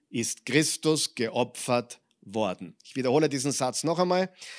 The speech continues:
„Denn als unser Passalam ist Christus geopfert worden.“ Also den ersten Christen, und der erste Korinther war einer der ersten Briefe überhaupt, Galaterbrief,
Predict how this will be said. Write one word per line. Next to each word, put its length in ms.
„Denn 340
als 300
unser 480
Passalam 1000
ist 280
Christus 680
geopfert 920
worden.“ 520
Also 160
den 140
ersten 500
Christen, 560
und 240
der 60
erste 280
Korinther 360
war 80
einer 100
der 140
ersten 280
Briefe 300
überhaupt, 560
Galaterbrief, 880